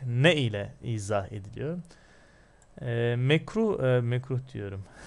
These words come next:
Mensup nekre bir kelime ile izah edilmiştir. O,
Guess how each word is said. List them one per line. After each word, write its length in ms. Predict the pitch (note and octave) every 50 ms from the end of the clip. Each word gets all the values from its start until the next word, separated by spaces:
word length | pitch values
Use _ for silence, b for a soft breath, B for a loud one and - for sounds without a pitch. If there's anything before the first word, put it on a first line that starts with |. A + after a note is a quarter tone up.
| B B B B B B B B -
Mensup 680 | B2+ B2 C3 C3+ C#3 C#3 C3 C3 - - G3+ G3+ -
nekre 500 | C3 B2 A#2+ B2+ C3 C3 - F3 E3+ C#3+
bir 120 | B2 A2+ A2
kelime 500 | - - - B2+ A#2+ A2+ A#2+ C3+ C#3+ B2+
ile 200 | A#2 A2+ E3 E3+
izah 480 | - A#2+ A#2+ A#2 A2 A2 C3+ C#3 C3 A#2
edilmiştir. 800 | G2+ F#2+ F#2+ F#2 F2+ F2 - - - - - - - - - - B B B B B B B B B B B B B B B B
O, 380 | - E3 E3 E3 D#3 C3+ B2+ C3